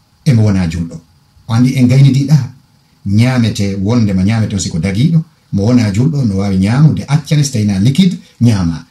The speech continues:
Wano wiiɗen huntere biredi, pomre, e ko nantata e ɗum, o, ma ɗum o sooda mango, o ƴetta mangore, ok, o ƴetta mangore go o ñaama. Ma ɗum o eesa pomre, o jonde, ma poire, e ko nantata e ɗum. En faami?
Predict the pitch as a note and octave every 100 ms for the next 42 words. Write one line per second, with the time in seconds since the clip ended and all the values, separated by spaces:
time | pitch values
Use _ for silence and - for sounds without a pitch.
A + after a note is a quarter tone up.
0 | - D3 B2+ B2+ A2 G#2+ G#2+ G#2 F#2 C3
1 | E3+ - - _ _ - A#2 E3 D3+ D#3
2 | _ _ _ _ - D#3 B2+ B2 B2 B2
3 | G#2+ G3+ E3 - - - D#3+ E3 - _
4 | - E3+ D3 C#3 A#2+ C3 A2+ B2 D3+ B2+
5 | - - D#3 B2+ A#2 A2+ A2 G#2 G2+ F#3
6 | - B2+ B2+ G#2+ G#2+ G2+ F#2+ G2+ G2+ G2
7 | F2 D#2+ - _ _ _ - G3 E3 C3+
8 | C3+ A#2+ A2 E3+ C#3+ A2+ G2+ F2+ F2+ C3
9 | - A#2+ D#3 - - _ D#3 A#2 G#2+ G2
10 | - F3 D3+ C#3 _ _ _ _ _ _
11 | - G2+ C#3 C3+ B2